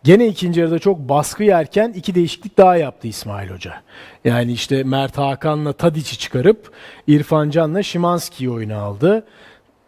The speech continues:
Tadiç tabii ki zaten topu ayağında iyi tutan bir oyuncu ama özellikle, e, orta sahaya Szymański'nin girmesiyle herhalde orada biraz daha pas yapmak istedi. Biraz daha topa sahip olmak istedi.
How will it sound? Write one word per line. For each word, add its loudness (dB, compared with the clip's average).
Tadiç 4
tabii 2
ki -2
zaten -2
topu -4
ayağında -2
iyi -4
tutan -4
bir -4
oyuncu 0
ama -2
özellikle, 0
e, 0
orta 2
sahaya 0
Szymański'nin -6
girmesiyle 0
herhalde 2
orada -2
biraz 2
daha 0
pas -4
yapmak -8
istedi. -6
Biraz 2
daha -4
topa -8
sahip -6
olmak -8
istedi. 4